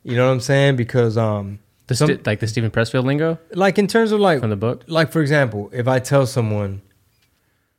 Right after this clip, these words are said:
Speaker 1: if I tell someone, like, "Don't forget, man, you gotta go pro."
Speaker 2: Mm-hmm.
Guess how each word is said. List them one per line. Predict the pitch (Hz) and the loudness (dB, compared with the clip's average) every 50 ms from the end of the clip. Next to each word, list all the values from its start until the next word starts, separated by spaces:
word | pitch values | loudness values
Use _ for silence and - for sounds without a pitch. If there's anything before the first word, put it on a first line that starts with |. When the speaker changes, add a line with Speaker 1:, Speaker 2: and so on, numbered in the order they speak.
| _ _ _ _ _ _ - | _ _ _ _ _ _ -6
Speaker 1:
if | 127 110 | -2 2
I | 123 127 | 2 2
tell | 123 - 135 127 | 2 4 2 2
someone, | 117 - 131 113 110 107 104 101 | 2 2 0 0 2 2 0 0
like, | 98 95 92 92 - - 113 | 0 -2 -4 -4 -8 -8 -4
"Don't | 117 117 | -2 -2
forget, | 113 - 123 139 147 117 | -2 -2 0 0 0 0
man, | 107 113 113 113 110 | 0 -2 -2 -2 -2
you | 110 123 | -4 -6
gotta | - 123 117 107 | -6 -6 -6 -4
go | 95 104 92 | -2 -2 -2
pro." | 92 - - - 135 117 98 - - _ _ _ - | -4 -4 -6 -8 -6 -6 -8 -12 -16 _ _ _ -2
Speaker 2:
Mm-hmm. | 113 110 104 95 92 90 | 0 0 0 0 -4 -6